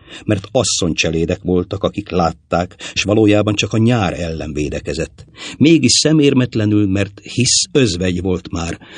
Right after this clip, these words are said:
a jeruzsálemi Szent Királyság felkent urának özvegye, aki számára többé nem létezik test,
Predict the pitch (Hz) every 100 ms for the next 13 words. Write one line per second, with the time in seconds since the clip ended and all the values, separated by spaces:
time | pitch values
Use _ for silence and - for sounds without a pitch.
0 | - - 123 131 117 117 107 101 98 -
1 | - 104 98 98 90 87 - 85 - 95
2 | 95 92 - 82 76 73 - 123 98 95
3 | 90 90 - - - - - - - 135
4 | - - 131 127 120 113 107 117 104 92
5 | 98 120 113 110 104 90 87 - - 107
6 | 110 -